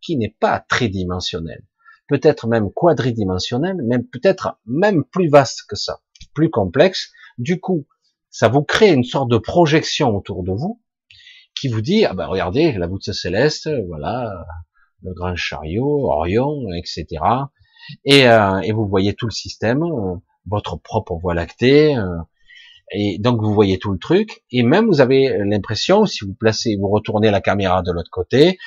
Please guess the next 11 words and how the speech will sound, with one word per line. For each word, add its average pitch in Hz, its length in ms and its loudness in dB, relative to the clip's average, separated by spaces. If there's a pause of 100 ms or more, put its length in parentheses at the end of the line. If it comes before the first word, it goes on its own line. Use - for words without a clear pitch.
(260)
que 120 60 -2
vous 117 200 0
voyez 113 500 2 (480)
en 127 180 2
partie, 123 540 2
en 117 100 2
tout 95 140 -6
cas, 113 300 4 (200)
la 95 180 0
Terre 101 360 0
ronde. 85 500 -4